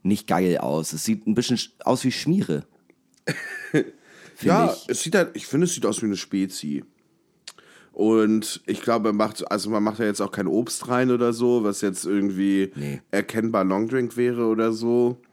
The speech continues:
Speaker 1: Ja,
Speaker 2: Sondern es
Speaker 1: vielleicht eine
Speaker 2: einfach halt
Speaker 1: Zitronenscheibe, oder? Oder eine Orangenscheibe wegen der Fanta.
Speaker 2: Hm, gute
Speaker 1: Kann man
Speaker 2: Frage.
Speaker 1: machen.
Speaker 2: Kann man wahrscheinlich machen.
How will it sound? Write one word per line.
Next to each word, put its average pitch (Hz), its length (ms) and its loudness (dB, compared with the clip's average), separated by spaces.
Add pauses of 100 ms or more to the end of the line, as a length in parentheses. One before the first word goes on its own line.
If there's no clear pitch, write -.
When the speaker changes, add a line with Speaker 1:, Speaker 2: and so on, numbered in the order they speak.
(220)
Speaker 1:
Ja, 110 120 2
Speaker 2:
Sondern - 20 4
es 110 60 4
Speaker 1:
vielleicht 98 160 4
eine - 80 2
Speaker 2:
einfach 113 140 2
halt 107 100 0
Speaker 1:
Zitronenscheibe, 110 720 2
oder? 107 380 -2
Oder 87 160 0
eine 90 100 2
Orangenscheibe 107 680 0
wegen 90 120 0
der 87 100 -2
Fanta. 117 460 -4
Speaker 2:
Hm, 101 240 -6
gute - 120 -8
Speaker 1:
Kann 107 160 4
man 113 140 4
Speaker 2:
Frage. 85 120 2
Speaker 1:
machen. 76 180 -4
Speaker 2:
Kann 95 160 -8
man 117 160 -4
wahrscheinlich 78 420 -8
machen. 80 400 -10